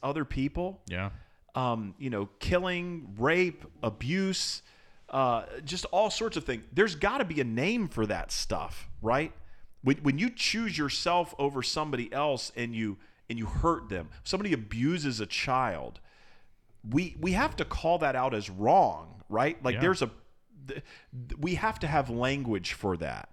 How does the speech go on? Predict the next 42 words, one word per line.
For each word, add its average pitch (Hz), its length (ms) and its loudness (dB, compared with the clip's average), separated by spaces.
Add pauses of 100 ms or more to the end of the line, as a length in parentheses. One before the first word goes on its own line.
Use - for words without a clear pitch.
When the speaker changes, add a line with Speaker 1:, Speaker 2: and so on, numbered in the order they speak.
(220)
Speaker 2:
Right. 107 300 0
Speaker 1:
So 151 140 6
I'm 165 160 4
not 190 260 -2
suggesting 120 800 -2 (280)
that 110 280 -4
those, 143 480 2 (180)
uh, 104 460 -4
that 120 140 -8
those 151 220 2
things 120 260 -4
don't 123 220 0
exist. 92 840 -2 (220)
Speaker 2:
Sure. 135 300 -6 (920)
Well, 175 100 4
absolutely. 143 580 4
And, 123 220 2
and 127 160 2
so 143 160 4
as, 151 260 8
as 170 200 4
we 170 100 4
wrap 131 300 6
up, 185 220 8
I 117 80 4
think 127 260 0
that 120 200 6 (420)
what 123 340 4
we're 135 140 6
gonna 123 160 0
start 120 320 2
maybe 123 400 4
potentially 123 400 2
moving 113 320 0
into 110 320 0
next 123 360 2
week 104 240 2
is 101 160 -2
the 107 160 2
idea 107 440 4
of 104 320 0
things 113 600 -6